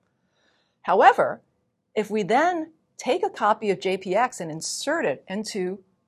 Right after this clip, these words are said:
another chromosome, an, uh, an autosome, we rescue this expression of exist in the same female cells. Okay,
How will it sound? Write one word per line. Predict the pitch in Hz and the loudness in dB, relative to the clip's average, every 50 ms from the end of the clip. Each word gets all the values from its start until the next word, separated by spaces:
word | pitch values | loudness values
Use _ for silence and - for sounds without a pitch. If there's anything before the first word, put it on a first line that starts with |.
| _ - | _ -10
another | 185 185 180 190 202 240 247 | -8 -6 -2 -2 -2 -2 -2
chromosome, | - - 180 139 156 - - - - 151 | -4 -6 -10 -14 -14 -14 -16 -14 -14 -14
an, | - - - _ - | -16 -18 -20 _ -12
uh, | 165 151 - _ - | -12 -12 -12 _ -14
an | 156 - | -12 -10
autosome, | - 175 269 302 190 - - - - - - _ _ _ _ _ _ _ _ _ _ _ _ _ _ _ _ _ _ _ _ _ _ _ _ _ _ | -8 -6 -6 -6 -6 -8 -10 -14 -18 -20 -20 _ _ _ _ _ _ _ _ _ _ _ _ _ _ _ _ _ _ _ _ _ _ _ _ _ _
we | 190 190 180 | -8 -6 -6
rescue | 160 147 190 220 285 285 - - - 170 127 113 165 202 - _ _ _ _ _ _ _ - | -2 4 4 4 4 4 0 -4 -6 -8 -8 -8 -10 -14 -16 _ _ _ _ _ _ _ -4
this | 196 185 175 175 - - - - _ _ | -2 -2 -2 -2 -6 -8 -10 -14 _ _
expression | - 180 - - - - 160 127 151 - - 147 143 156 165 190 - _ - | -8 -6 -4 -6 -4 -2 -2 -2 -2 -2 -6 -8 -8 -8 -10 -14 -18 _ -4
of | 175 170 147 151 151 - - - | -2 -2 -2 -4 -6 -12 -12 -12
exist | 170 147 143 - 185 175 - - - - - _ | -10 -10 -6 -4 -4 -4 -4 -6 -8 -14 -16 _
in | 165 165 160 | -12 -12 -12
the | 170 | -12
same | - - - 170 165 170 175 175 | -12 -10 -8 -8 -6 -6 -8 -10
female | - - 165 156 151 151 147 | -10 -12 -12 -12 -12 -12 -14
cells. | - - - - - - - - - - _ _ _ _ _ _ _ _ _ _ - | -14 -12 -12 -12 -12 -14 -18 -20 -20 -20 _ _ _ _ _ _ _ _ _ _ -18
Okay, | 165 - - - - | -12 -10 -10 -10 -10